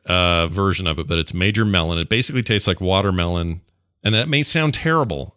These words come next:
I understand, and I get it. They somehow got it right, and I could drink these all day. I don't, but I could. Um,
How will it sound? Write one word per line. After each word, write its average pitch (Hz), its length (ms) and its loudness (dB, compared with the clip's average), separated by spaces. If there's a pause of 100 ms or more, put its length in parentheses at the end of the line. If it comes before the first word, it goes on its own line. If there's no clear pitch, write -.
I 117 120 0
understand, 127 600 0 (180)
and 101 80 -2
I 104 40 2
get 117 280 0
it. - 180 -10 (580)
They 104 120 2
somehow 135 440 2
got 120 220 0
it 131 40 2
right, 117 380 0
and 107 140 0
I 98 80 2
could 95 180 -4
drink 107 240 0
these 98 180 0
all 90 140 0
day. 73 260 -2
I 92 80 0
don't, 98 360 0
but 85 100 -2
I 80 80 -2
could. 71 340 -2 (800)
Um, 73 300 -20